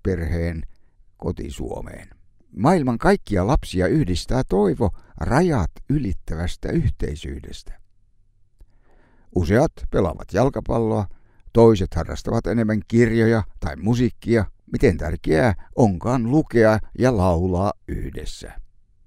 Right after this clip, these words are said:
Turvallisuus syntyy kiintymyksestä,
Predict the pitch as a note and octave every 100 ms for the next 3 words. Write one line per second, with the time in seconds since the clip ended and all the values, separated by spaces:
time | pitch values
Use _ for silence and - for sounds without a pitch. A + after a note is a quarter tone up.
0 | _ _ _ _ _ _ - - - -
1 | - E3+ C3 D#2 - - A2+ - - A2
2 | G2+ F#2+ - C3+ C#3 A2 G2 G#2 - -
3 | - -